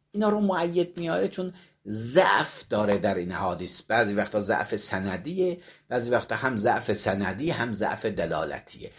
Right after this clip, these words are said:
و همین خاطر مؤید میگه، نمیگه دلیل‌های دیگر. و یؤید الحکم ما ان مجالس شیخ مفید ثانی. مفید ثانی همان پسر شیخ طوسیه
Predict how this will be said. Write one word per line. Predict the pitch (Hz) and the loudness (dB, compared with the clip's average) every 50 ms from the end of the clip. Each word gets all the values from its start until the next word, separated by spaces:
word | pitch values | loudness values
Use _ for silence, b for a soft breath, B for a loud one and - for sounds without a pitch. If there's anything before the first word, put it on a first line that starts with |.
| b b - | b b -2
و | 151 | 0
همین | 180 202 185 | 4 4 4
خاطر | 165 - 175 180 175 240 247 | 4 4 2 2 2 2 2
مؤید | 247 175 160 - 107 110 107 104 107 123 117 - - - | 2 2 4 4 4 2 2 2 2 2 2 0 -2 -8
میگه، | 80 76 - 82 | -12 -10 -10 -8
نمیگه | 90 120 131 110 92 78 85 87 - - _ _ - | -4 -4 -2 -2 -4 -4 -6 -8 -10 -12 _ _ -2
دلیل‌های | 101 98 95 98 95 87 85 - 98 98 95 95 92 90 87 B B B B _ - | -2 0 0 0 -2 -4 -6 -4 -2 -2 0 0 0 0 -2 B B B B _ -10
دیگر. | 101 92 78 - 90 78 76 - - - - - _ B B B B B B B B B B - | -10 -10 -8 -8 -8 -8 -8 -8 -10 -14 -18 -20 _ B B B B B B B B B B 6
و | 131 | 8
یؤید | 139 139 156 131 151 185 202 165 147 143 123 135 | 8 10 8 8 10 8 8 8 6 4 4 4
الحکم | 117 107 101 107 - - 165 165 | 2 0 -2 -4 -6 -6 -4 0
ما | 151 143 135 123 | 2 2 2 2
ان | 104 107 101 101 101 B B B B _ - | 2 0 -2 -4 -6 B B B B _ -4
مجالس | 101 98 90 110 131 135 135 127 131 127 - - 175 | -4 -2 4 8 8 8 10 8 6 4 2 4 2
شیخ | 175 170 - - 98 90 - - - - - | 2 2 2 0 0 -2 -2 -6 -10 -10 -6
مفید | 110 113 110 - 139 143 139 131 | -4 -4 0 2 2 2 4 4
ثانی. | - - - 82 76 - - B B B B B _ | 4 4 2 0 -4 -8 -12 B B B B B _
مفید | 185 196 190 - 240 220 202 202 | 0 2 2 2 2 2 4 4
ثانی | - - 180 175 175 180 185 202 196 | 4 4 2 2 2 0 0 0 0
همان | 156 165 175 175 180 170 160 - - _ | 0 0 0 0 0 -2 -4 -8 -14 _
پسر | - - 107 - - 139 156 156 156 156 156 156 156 160 B B B B B | -6 -4 -4 -2 0 0 4 4 6 6 6 6 4 2 B B B B B
شیخ | - - 120 92 - - - | -6 -2 -2 -2 -2 -4 -8
طوسیه | - 82 76 - - - - - - | -10 -8 -4 -4 -4 -4 -6 -10 -16